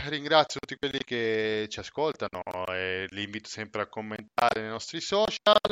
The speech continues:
ovviamente Instagram, chiocciolinapodcast underscore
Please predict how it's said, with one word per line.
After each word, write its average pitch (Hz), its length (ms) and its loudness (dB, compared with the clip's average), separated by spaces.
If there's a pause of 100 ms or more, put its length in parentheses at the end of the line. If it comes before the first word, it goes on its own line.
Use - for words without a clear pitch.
ovviamente 127 1120 4
Instagram, 95 800 -8
chiocciolinapodcast 117 1500 -4
underscore - 580 -6